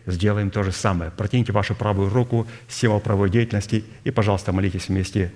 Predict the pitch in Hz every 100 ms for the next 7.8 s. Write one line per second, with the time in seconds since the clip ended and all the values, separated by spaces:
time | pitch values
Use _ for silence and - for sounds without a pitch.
0 | - - 98 92 78 76 - - - _
1 | 92 101 127 123 117 110 110 90 76 -
2 | - - - - - - - - - -
3 | 87 110 104 98 95 87 117 101 101 -
4 | 104 - - 82 78 - - - - -
5 | - - - - - 95 127 - 117 120
6 | 120 110 107 110 127 123 117 117 104 92
7 | 131 107 90 104 98 95 90 80